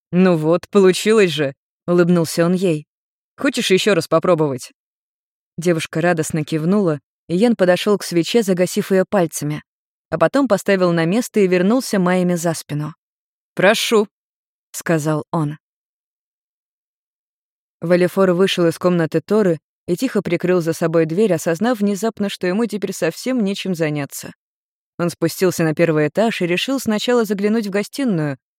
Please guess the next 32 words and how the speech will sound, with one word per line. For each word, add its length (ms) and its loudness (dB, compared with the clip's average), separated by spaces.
в 60 -4
надежде 380 0
застать 360 -2
там 140 -2
кого-нибудь. 680 -4
И 80 -2
ему 300 0
удалось. 580 0
Нергал 420 2
сидел 320 0
на 140 2
полу, 340 2
сосредоточенно 840 -2
перебирая 540 0
детали 460 -2
в 80 -8
голове 420 2
одной 240 0
своей 280 -4
куклы. 420 -6
А 160 2
Рури 240 6
при 200 2
этом 300 2
не 120 2
менее 320 2
старательно 640 -2
заплетала 560 0
волосы 400 -2
отца 380 -4
в 100 -12
косу, 420 -2